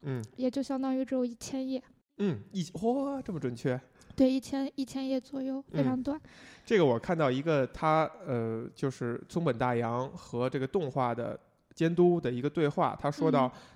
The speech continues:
Speaker 1: 其实他创作这个漫画的初衷，呃，没有那么笃定的要选择乒乓这项运动，
Speaker 2: 对。
Speaker 1: 他也并不是说在一开始就非常喜欢、非常了解，然后他反而是喜欢踢足球，然后曾经让他的编辑说：“你做一部体育漫画，”他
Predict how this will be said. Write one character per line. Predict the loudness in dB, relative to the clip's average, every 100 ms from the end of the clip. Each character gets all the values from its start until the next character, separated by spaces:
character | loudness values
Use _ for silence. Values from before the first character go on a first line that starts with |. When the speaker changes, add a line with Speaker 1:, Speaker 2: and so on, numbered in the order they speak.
| -16
Speaker 1:
其 | -2 0
实 | 0
他 | 0 -2
创 | 0 0
作 | 2
这 |
个 | 2
漫 | 0 0
画 | 0
的 | 0
初 | -2 -2
衷， | -2 -2 -6 -18 _ -8
呃， | -8 -8
没 | -8 -2 2
有 | 2
那 | 0
么 | -2 -4
笃 | -6 -8
定 | -4 -4
的 | -2
要 | -2
选 | -4 -6 -8
择 | -6 -10
乒 | -8 -8
乓 | -4 -4
这 | -4
项 | -2
运 | 0 2
动， | 0
Speaker 2:
对。 | -4 -10
Speaker 1:
他 | -2 0
也 |
并 | 2 -2
不 | -2 -4
是 | -4
说 | -2 -2
在 | 0 0
一 |
开 | -2 -2
始 | -2
就 | -4
非 | -2 -2
常 | 0
喜 | -2 -6
欢、 | -2
非 | 0
常 | 0
了 | 0 0
解， | -2 -6 -8 -14 -20 -8
然 | -2
后 | -2
他 | 0 -4
反 | -2 -4
而 | -2 -4
是 | -2 -4
喜 | -4 -8
欢 | -8
踢 | -8 -6
足 | -4 -4
球， | -4 -6 -6 -12 -20 -16 -6
然 | 0
后 | 0
曾 | 0 -2
经 | 0 2
让 | 2
他 | 2 0
的 |
编 | 2 2 2
辑 | -2
说 | -2 -2 -2
：“你 | -4 -8
做 | -6 0 2
一 |
部 | 2 -2
体 | -4 -4
育 | -4 -2
漫 | -4 -2
画，” | -2 -4 -6 -8
他 | 0 0